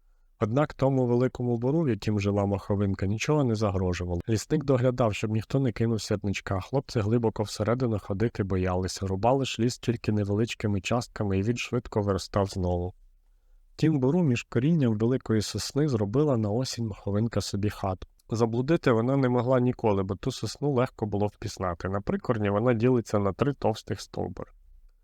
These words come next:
Маховинка заложила всі дірки сосновими галузками, а щілини її зокола із середини м'яким зеленим мохом.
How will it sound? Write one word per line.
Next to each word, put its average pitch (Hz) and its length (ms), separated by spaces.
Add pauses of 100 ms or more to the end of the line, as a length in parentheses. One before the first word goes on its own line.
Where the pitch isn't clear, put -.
(240)
Маховинка 135 580
заложила 113 520
всі - 260
дірки - 340
сосновими 110 640
галузками, 101 580
а 98 60
щілини 120 500
її 113 160
зокола 110 480
із 101 100
середини 110 540
м'яким 110 380
зеленим 95 420
мохом. 92 420